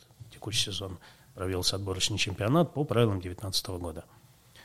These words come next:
А двадцать первый год в Милане мы разобрали.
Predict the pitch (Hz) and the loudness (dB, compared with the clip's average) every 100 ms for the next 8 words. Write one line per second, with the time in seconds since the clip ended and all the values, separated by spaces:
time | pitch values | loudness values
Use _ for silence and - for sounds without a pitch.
0 | - - 101 98 101 98 95 98 107 - | -18 -2 4 6 8 6 6 8 6 8
1 | 156 160 123 123 123 - - 98 101 107 | 8 8 8 8 6 4 -6 0 6 8
2 | 107 95 95 92 87 92 127 160 151 135 | 8 6 2 2 0 2 6 8 8 6